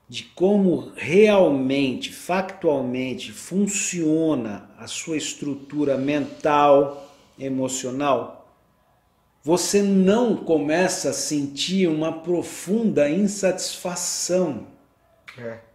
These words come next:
Speaker 1: com a limitação desse modus operantes, dessa estrutura resultante do tempo. É por isso que as pessoas querem fugir,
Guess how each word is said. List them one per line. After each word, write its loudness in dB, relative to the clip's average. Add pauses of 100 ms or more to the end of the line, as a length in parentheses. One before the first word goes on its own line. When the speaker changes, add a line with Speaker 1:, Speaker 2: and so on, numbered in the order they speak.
(380)
Speaker 1:
com -2
a 6
limitação 2 (640)
desse 8
modus 4
operantes, 0 (840)
dessa 6
estrutura 0 (720)
resultante 0
do -6
tempo. -4 (1120)
É -8
por 0
isso 2
que -2
as -2
pessoas -2
querem 0
fugir, -4